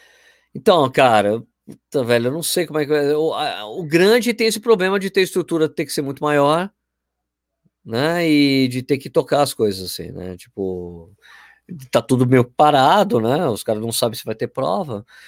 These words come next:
Esse, eles fizeram, é, como eu di-, como eu disse, os caras fizeram uma associação de,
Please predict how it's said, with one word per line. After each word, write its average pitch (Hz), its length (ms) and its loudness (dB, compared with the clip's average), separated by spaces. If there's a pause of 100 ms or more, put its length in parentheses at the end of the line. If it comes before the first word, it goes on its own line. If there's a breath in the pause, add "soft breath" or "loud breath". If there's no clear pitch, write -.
(220 loud breath)
Esse, 131 240 0
eles 131 200 2
fizeram, 139 540 4 (140)
é, 123 80 -8
como 135 220 -6
eu 117 40 -4
di-, 101 240 -14
como 127 200 -2
eu - 20 0
disse, 131 300 0
os 120 80 -4
caras 123 200 0
fizeram 117 300 -2
uma 117 80 0
associação 120 680 -2
de, 98 380 -4